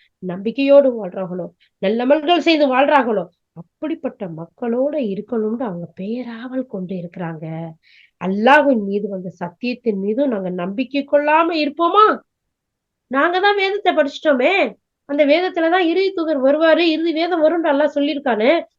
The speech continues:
அப்படி இருக்க நாங்க எப்படி நம்பிக்கொள்ளாம இருப்போம் அப்படின்னு அவங்க கேட்டு, அவங்க சொன்ன காரணத்தினால, நம்பிக்கை கொண்ட காரணத்தினால,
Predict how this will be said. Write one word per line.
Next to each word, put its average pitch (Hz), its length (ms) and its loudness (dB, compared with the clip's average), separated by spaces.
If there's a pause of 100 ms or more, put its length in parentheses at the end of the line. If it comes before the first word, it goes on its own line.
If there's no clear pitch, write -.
(120)
அப்படி 359 260 -2
இருக்க 381 180 0
நாங்க 311 200 -2
எப்படி 285 260 -2
நம்பிக்கொள்ளாம 320 500 -2
இருப்போம் 220 420 0 (320)
அப்படின்னு 254 340 -6
அவங்க 170 280 -8
கேட்டு, 190 720 -2 (320)
அவங்க 156 440 -14
சொன்ன 202 500 -10
காரணத்தினால, 180 800 -8 (640)
நம்பிக்கை 214 580 -6
கொண்ட 170 340 -8
காரணத்தினால, 185 920 -6